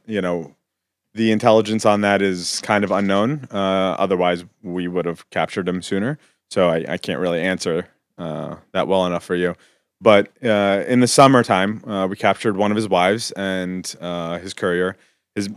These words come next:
again, his main courier. So he had very good intel on where he might be. Um, and he gave, uh,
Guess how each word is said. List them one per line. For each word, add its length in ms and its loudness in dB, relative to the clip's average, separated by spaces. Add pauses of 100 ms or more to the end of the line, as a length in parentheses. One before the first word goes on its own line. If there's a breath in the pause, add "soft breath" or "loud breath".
(120)
again, 260 2
his 160 -2
main 380 4
courier. 400 2
So 320 2
he 380 0
had 360 0
very 460 2
good 280 2
intel 440 -4
on 380 -6 (160)
where 340 4
he 320 -6 (120)
might 300 -6
be. 220 -10 (420)
Um, 580 -6
and 240 -6
he 160 -4
gave, 800 2
uh, 500 -4